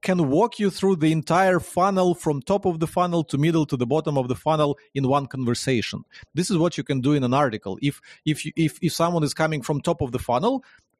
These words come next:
throughout your article, you can walk them through stages and you can eventually sell your product to them. So we approach, uh, we don't look at keywords as,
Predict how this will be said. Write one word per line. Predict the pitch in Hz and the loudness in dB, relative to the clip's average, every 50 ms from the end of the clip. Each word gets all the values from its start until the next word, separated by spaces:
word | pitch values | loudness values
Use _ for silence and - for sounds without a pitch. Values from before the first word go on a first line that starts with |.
| _ - | _ -14
throughout | - - 170 185 180 - - 180 214 247 247 226 175 - - | -4 0 2 2 2 2 2 2 2 4 4 2 0 -2 -2
your | 151 147 - 127 | 0 0 2 2
article, | 123 123 151 196 247 254 - 277 277 262 214 | 2 2 2 2 0 0 0 0 2 4 4
you | 170 151 | 2 2
can | - 170 156 143 123 113 | 2 0 2 2 2 2
walk | 117 131 170 196 214 196 147 131 | 2 4 4 4 2 2 -2 0
them | 127 143 147 139 123 | 0 0 0 0 -2
through | - - 135 117 | -2 0 0 0
stages | - - - 120 120 160 220 220 247 214 - | 0 -2 -2 0 2 2 2 2 0 0 0
and | 165 139 | 0 0
you | 127 123 | 0 0
can | - 131 123 | 0 0 0
eventually | 113 131 151 170 - - 147 139 | 0 0 0 -2 -2 -2 -2 -2
sell | - - 135 131 123 | 0 0 0 0 0
your | 123 110 | 0 0
product | - 156 160 147 117 - - | 0 0 0 0 0 -4 -4
to | 120 | -4
them. | 104 98 90 - _ - - - - | -2 -2 -2 -4 _ -14 -20 -20 -12
So | - - - 170 170 | -6 0 2 2 2
we | 156 139 143 143 165 190 226 220 | 2 2 2 2 2 4 4 2
approach, | 185 156 - - 160 165 175 190 202 190 - - - - - _ - - | 2 0 -2 -2 0 2 2 2 2 0 -2 -6 -8 -8 -10 _ -4 0
uh, | 131 131 131 | 0 0 2
we | 147 156 156 | 2 2 2
don't | 185 214 214 - | 2 0 0 0
look | 185 170 - 151 | -2 0 0 -2
at | - - | -6 -6
keywords | - 160 160 156 151 139 135 127 - - | -4 0 2 2 4 2 2 0 -2 -2
as, | 120 123 123 120 110 110 101 | 0 2 2 2 0 -4 -8